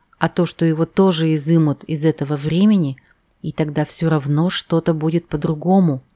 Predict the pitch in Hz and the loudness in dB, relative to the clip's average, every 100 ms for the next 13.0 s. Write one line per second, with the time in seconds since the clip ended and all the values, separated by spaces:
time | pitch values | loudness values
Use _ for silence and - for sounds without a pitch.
0 | _ _ _ _ _ _ _ _ 156 175 | _ _ _ _ _ _ _ _ 2 4
1 | 208 196 165 170 214 196 - 165 - 160 | 4 2 2 4 4 4 0 -6 -2 -2
2 | 139 - 135 - - 160 190 190 156 156 | -2 -6 -14 -14 -4 2 4 4 4 2
3 | 156 147 - - 131 _ _ _ _ _ | 2 -2 -6 -10 -12 _ _ _ _ _
4 | - 170 190 214 214 196 196 220 214 180 | 0 4 6 8 6 4 2 0 0 2
5 | 165 156 175 160 160 202 196 175 - 175 | 0 0 -2 -2 2 4 4 2 -2 -2
6 | 170 151 - 143 - _ _ - 156 147 | -2 -4 -6 -10 -12 _ _ -8 -2 0
7 | 147 180 - 143 143 135 156 - 147 139 | 0 0 0 -2 -2 -2 -4 -2 -6 -2
8 | 156 170 175 170 _ _ _ _ _ _ | -2 -2 -6 -6 _ _ _ _ _ _
9 | _ 147 185 151 - - 139 131 147 190 | _ -2 0 -2 -6 -6 -8 -4 0 4
10 | 208 - 151 - _ _ _ _ 165 - | 2 0 -12 -14 _ _ _ _ -14 0
11 | 220 233 214 196 202 - - 185 170 143 | 4 6 4 2 -4 -4 -4 0 0 -2
12 | _ _ _ - 160 139 170 160 127 - | _ _ _ -6 -4 -2 -2 0 -2 -8